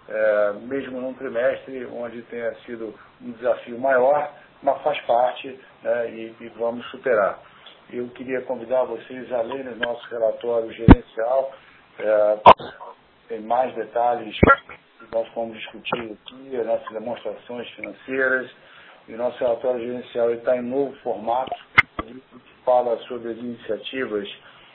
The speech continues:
é, ambientais, sociais, governanças, E S G,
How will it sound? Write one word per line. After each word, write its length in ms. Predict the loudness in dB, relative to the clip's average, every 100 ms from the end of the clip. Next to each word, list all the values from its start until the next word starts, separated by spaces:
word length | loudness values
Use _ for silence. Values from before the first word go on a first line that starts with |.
| -20 -2
é, 720 | 4 4 6 2 0 -4 -8
ambientais, 680 | -6 -4 -4 0 2 2 0
sociais, 580 | -12 -12 0 2 2 0
governanças, 800 | -8 -4 -4 0 0 0 -6 -10
E 100 | -4
S 160 | -4 -6 -16
G, 360 | -8 -6 -6